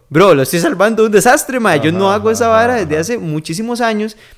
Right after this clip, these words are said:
Speaker 1: Las probabilidades de que me la pele son muy altas porque yo estoy acostumbrado a hacer tatuajes mucho más grandes y, y con todo, mae, la simetría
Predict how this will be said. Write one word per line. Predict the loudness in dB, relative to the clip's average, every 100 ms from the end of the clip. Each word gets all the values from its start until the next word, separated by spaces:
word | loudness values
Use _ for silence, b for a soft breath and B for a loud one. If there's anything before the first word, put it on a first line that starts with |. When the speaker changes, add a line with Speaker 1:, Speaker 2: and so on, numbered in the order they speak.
| _ -14
Speaker 1:
Las | -4 -4 -2
probabilidades | -2 0 -2 -2
de | -4
que |
me | -4
la | -4 -2
pele | -2 -2 -4
son | -4 -6 -12 _ _ -10
muy | -6 0
altas | 0 -2 -6 -8 -10 _ -8
porque | -8 -6 -12
yo | -10 -10
estoy | -10
acostumbrado | -10 -6 -4
a | -4
hacer | -8
tatuajes | -6 -6 -6
mucho | -8 -8
más | -8 -4
grandes | -4 -4 -6 -10 _
y, | -16 -14 -16
y |
con | -12 -8
todo, | -2 -2 -4 B B
mae, | -6 -4 -6 _ _
la | -6 -4
simetría | -4 -4 -4 -4 -4 0 0 0